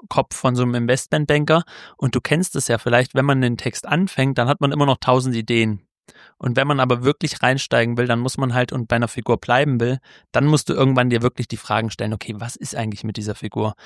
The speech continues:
Wenn du aber nur zwanzig Seiten über die Figur schreibst, ja, dann kannst du einfach so viel reinballern,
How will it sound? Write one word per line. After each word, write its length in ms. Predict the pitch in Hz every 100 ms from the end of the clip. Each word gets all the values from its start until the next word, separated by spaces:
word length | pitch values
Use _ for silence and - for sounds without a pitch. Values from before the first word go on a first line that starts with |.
| - -
Wenn 160 | 135 147
du 100 | 135
aber 160 | 127
nur 180 | 131 127
zwanzig 380 | - 120 113 -
Seiten 300 | 139 202 156
über 120 | 120
die 80 | 107
Figur 320 | 113 117 113
schreibst, 440 | - 127 127 - - - -
ja, 60 | -
dann 140 | 117
kannst 200 | 143 -
du 40 | -
einfach 200 | 131 120
so 140 | 147
viel 140 | 165
reinballern, 720 | 143 127 165 - 113 113 147